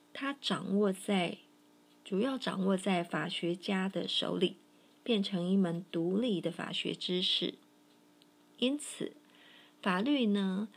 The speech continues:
除了有刚刚说的外部体系的影响，还有它在整个社会经济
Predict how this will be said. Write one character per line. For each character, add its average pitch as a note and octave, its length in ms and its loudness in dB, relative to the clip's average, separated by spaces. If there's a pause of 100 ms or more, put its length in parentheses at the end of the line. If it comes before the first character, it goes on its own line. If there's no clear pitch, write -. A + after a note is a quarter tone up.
(140)
除 B3 220 -6
了 C4+ 80 -2
有 G3 140 2
刚 G#3+ 240 0
刚 A#3 200 -2
说 A3 380 0
的 - 280 0 (480)
外 C4 200 4
部 G3+ 260 2
体 - 300 -6
系 - 420 -2 (220)
的 F3+ 100 -6
影 F3+ 280 -2
响， - 280 0 (800)
还 G#3+ 120 -4
有 F#3 100 0
它 G#3+ 220 -4
在 G3+ 340 2
整 E3+ 180 -6
个 F#3 120 -4
社 G3+ 200 0
会 G#3 140 0
经 G3 260 2
济 - 380 0